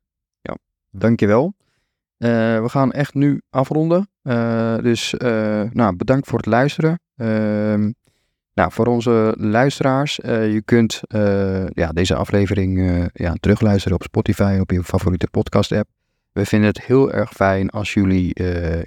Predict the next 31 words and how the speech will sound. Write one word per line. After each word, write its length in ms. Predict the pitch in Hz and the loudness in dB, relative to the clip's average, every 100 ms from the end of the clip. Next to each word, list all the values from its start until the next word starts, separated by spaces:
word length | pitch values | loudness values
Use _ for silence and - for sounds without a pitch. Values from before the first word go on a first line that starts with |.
| - | -4
jullie 240 | 87 87 | 0 2
mening 380 | 92 113 110 113 | 4 4 4 2
geven 320 | 107 104 104 | 0 0 0
over 240 | 101 101 | -2 0
wat 160 | 98 - | 0 -2
jullie 280 | - 90 90 | 0 0 0
ervan, 440 | - - 85 85 - | -4 -4 -2 -2 -2
eh, 200 | 87 87 | -4 -4
vonden. 460 | - 107 104 104 - _ _ _ | 0 2 4 2 0 _ _ _
En, 280 | - 90 87 | -2 0 2
eh, 200 | 85 85 | 2 0
als 200 | - 85 | -2 -2
we, 320 | 90 85 85 82 | 0 2 0 -2
als 120 | - | -2
jullie 220 | 90 85 - - _ | 0 2 0 -6 _
andere 260 | 92 90 | 0 2
sprekers 460 | 85 - 92 90 87 | 0 0 0 0 -2
willen 240 | 92 90 | 0 0
zien, 360 | 90 92 92 - _ _ | 0 0 0 -4 _ _
eh, 120 | 95 | -4
laat 140 | 95 92 | 0 0
het 140 | - | 0
ons 140 | 87 | -2
weten. 380 | - 101 - 120 - _ _ _ _ | 2 2 2 -2 -6 _ _ _ _
Eh, 300 | - 104 101 | -2 0 2
je 80 | 101 | 2
kan 160 | - 120 | 2 0
ons 340 | 113 104 - - | 0 -4 -6 -8
op 160 | 101 - | -8 -10
drie 340 | 98 90 135 | -8 0 2
manieren 580 | 123 110 110 104 98 - | 4 4 4 2 0 -2